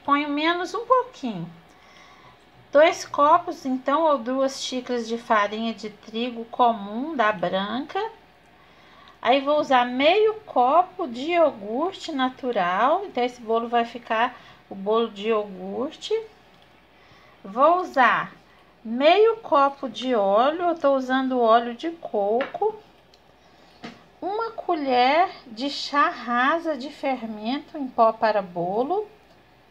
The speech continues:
Dois ovos inteiros. E e-,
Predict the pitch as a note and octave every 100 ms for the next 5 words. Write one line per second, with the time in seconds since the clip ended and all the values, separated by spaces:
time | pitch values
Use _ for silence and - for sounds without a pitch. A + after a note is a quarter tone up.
0 | _ _ _ _ G#3 B3+ F4 G4+ C#4+ C4+
1 | C4+ C4 B3 B3 B3+ B3+ B3 B3 D4+ G4
2 | A4+ - _ _ _ _ _ _ _ _
3 | - _ _ _ - D4 D4 D4 -